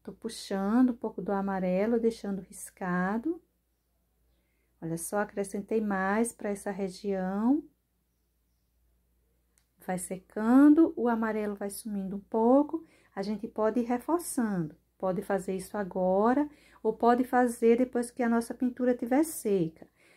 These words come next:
A minha intenção é deixar minha pintura pronta agora pra mostrar a vocês.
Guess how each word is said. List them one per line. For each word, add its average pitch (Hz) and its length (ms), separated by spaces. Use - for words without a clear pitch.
A 180 120
minha 220 260
intenção 226 640
é 226 60
deixar 233 300
minha 214 160
pintura 226 360
pronta 233 680
agora 214 560
pra 240 160
mostrar 240 460
a - 20
vocês. 233 800